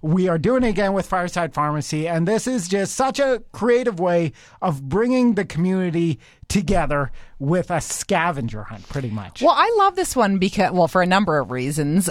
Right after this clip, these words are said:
Speaker 2: I love this one because there's always fun clues
Speaker 1: Yeah.
Speaker 2: that people have to pick out. And you are, you're the clue man. Like, you
Speaker 1: Yeah.
Speaker 2: come up with these fun things. And, like, sometimes they're audio clues, sometimes they're videos, sometimes they're, like, puzzles or,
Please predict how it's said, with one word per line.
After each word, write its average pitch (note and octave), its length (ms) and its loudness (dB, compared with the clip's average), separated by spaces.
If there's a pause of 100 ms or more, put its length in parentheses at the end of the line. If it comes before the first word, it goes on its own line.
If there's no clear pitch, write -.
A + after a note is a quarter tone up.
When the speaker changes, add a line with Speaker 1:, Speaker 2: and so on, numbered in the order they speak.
Speaker 2:
I F#3+ 80 6
love A3+ 220 4
this D#4+ 160 -4
one B3 140 2
because G#3 340 2
there's F#3 180 0
always G3+ 320 2
fun G#3+ 300 2
clues F#3 560 -2
Speaker 1:
Yeah. C3 100 -2
Speaker 2:
that G#3+ 100 4
people A3 240 2
have F3 260 0
to F#3 120 -4
pick F3+ 220 -4
out. D#3 200 2
And F#3 200 -4
you C4 400 4
are, A#3 320 4
you're A3 220 2
the C4 60 -2
clue F#3+ 260 -2
man. B2+ 340 -4
Like, D#3+ 160 -4
you A3 100 4
Speaker 1:
Yeah. - 80 4
Speaker 2:
come D4 140 6
up C4 140 0
with C4+ 100 -10
these A3 180 -6
fun F3+ 240 0
things. D#3+ 320 -2
And, E3+ 100 -4
like, E3 160 0
sometimes A#3+ 440 0
they're A#3+ 180 0
audio G3+ 400 4
clues, F#3+ 420 2
sometimes G3 360 2
they're G#3 100 2
videos, F#3 560 2 (320)
sometimes G#3+ 680 0
they're, F3 680 4
like, D3+ 320 -2
puzzles A3+ 640 4
or, D3+ 340 0